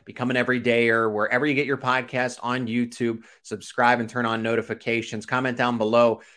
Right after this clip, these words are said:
if you think this is all smoke screens or if you think Beau Pribula has really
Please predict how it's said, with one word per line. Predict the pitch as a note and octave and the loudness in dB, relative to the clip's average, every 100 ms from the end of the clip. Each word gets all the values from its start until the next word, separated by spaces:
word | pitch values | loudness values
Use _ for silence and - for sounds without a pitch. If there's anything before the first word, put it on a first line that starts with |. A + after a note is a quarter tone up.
| _ | _
if | A2 | -6
you | A#2 | -4
think | B2+ B2+ | -2 -2
this | A#2+ A#2 | -4 -6
is | A#2+ | 0
all | A#2 G#2+ | 0 0
smoke | - C#3+ D#3 | -2 0 0
screens | - - D#3+ G3+ D#3+ | -2 -6 -4 -2 2
or | C#3 | 0
if | C#3 | 0
you | D3 | -4
think | E3 A#2+ | -4 0
Beau | C#3+ D3+ | 2 2
Pribula | C#3 B2+ D3+ C#3+ | 0 0 2 2
has | A#2+ A#2+ G#2 | 0 -4 -4
really | G#2+ D3 D#3 D#3+ E3 | -4 0 2 2 -2